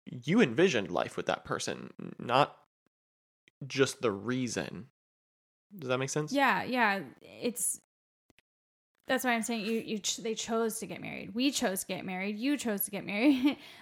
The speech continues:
Speaker 2: Um, you, you choose. You don't force somebody in, in the,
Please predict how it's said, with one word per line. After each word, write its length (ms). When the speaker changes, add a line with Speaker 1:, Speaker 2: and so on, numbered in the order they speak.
Speaker 2:
Um, 320
you, 340
you 140
choose. 320
You 60
don't 160
force 320
somebody 360
in, 240
in 380
the, 180